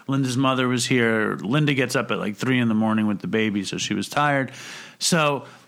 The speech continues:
as we were leaving, I gave, like, the owner of the club or the manager of the club a Dopey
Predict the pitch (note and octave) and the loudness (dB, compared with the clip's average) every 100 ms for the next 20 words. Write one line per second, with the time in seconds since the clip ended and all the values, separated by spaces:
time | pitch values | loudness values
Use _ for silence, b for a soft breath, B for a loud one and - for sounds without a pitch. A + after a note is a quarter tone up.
0 | _ D3+ F3+ F#3 G#3+ G3+ F3+ G3+ G#3 D3+ | _ 2 2 4 4 4 4 4 4 4
1 | B2+ B2 B2 - - C#3 B2 B2 D#3 F#3 | 2 0 -4 -8 -2 0 0 2 4 4
2 | F#3+ D3+ C#3+ A#2+ C3 B2 C3 D3 D#3+ D#3+ | 2 2 0 0 -2 0 0 2 4 4
3 | D#3 C#3 A#2+ B2 - C#3 C#3 C3+ B2 G#2 | 2 2 0 -2 0 2 2 2 0 2
4 | G#2 A2+ A#2+ C3 C3+ C3 A#2+ B2 - A#2+ | 2 2 2 2 2 0 0 -4 0 2
5 | A#2+ G#2+ G2+ G#2+ B2 B2 A#2+ B2 A#2 A2+ | 2 0 -4 -2 0 2 2 2 4 2
6 | G#2+ | -2